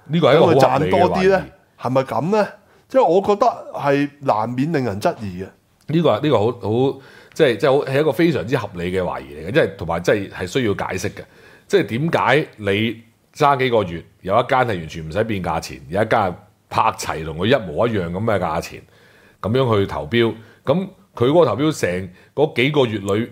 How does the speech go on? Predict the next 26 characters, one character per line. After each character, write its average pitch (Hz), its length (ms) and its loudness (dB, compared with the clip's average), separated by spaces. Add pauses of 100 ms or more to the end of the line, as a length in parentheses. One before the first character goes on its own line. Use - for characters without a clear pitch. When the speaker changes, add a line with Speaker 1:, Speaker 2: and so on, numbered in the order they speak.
Speaker 1:
嗰 123 200 4
三 151 280 2
年 87 160 -8
裏 101 60 -4
邊 104 200 -6
呢， 131 140 2
就 104 120 -2
搵 95 220 -4
多 120 260 2
你 95 60 0
幾 92 160 -4
十 110 80 0
萬， 82 320 -6
即 117 80 0
係 107 60 2
每 95 120 -4
個 95 120 -4
月 87 80 -6
加 107 120 0
咗 107 120 0
你 98 100 2
萬 78 220 -4
幾 80 100 -6
蚊 92 240 -4
嘅 73 60 -12
喎， - 180 -16